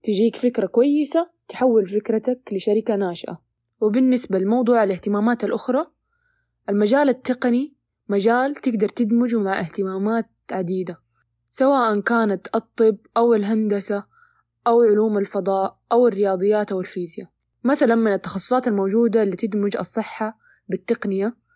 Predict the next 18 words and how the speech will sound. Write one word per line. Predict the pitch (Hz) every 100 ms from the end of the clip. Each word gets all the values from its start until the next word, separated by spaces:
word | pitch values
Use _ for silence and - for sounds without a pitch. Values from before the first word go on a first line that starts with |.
| _ _ _ _
آه، | - 196
تخصص | 190 196 247 - 247 240
النيورو | 196 208 208 185
ساينس، | 180 214 233 240 240 233 -
تخصص | 202 - 202 - -
الكوجنيتيف | 175 165 202 185 180 180
ساينس، | - 233 247 247 240 220
تخصص | - 185 190 - 190
ال-، | 175 175 175
ال-، | 170 170 170 - _ _ -
البايو | 185 208 214
انفورماتيك. | 202 190 196 190 226 240 240 - - _ _ _ _ _ _ _ -
من | 285
التخصصات | 277 269 202 208 196 - 214 208 208
اللي | 202 196
تدمج | 240 202 202 190
الفيزياء | 185 240 247 226 202 202
بالتقنية | 190 - 262 254 233 254 269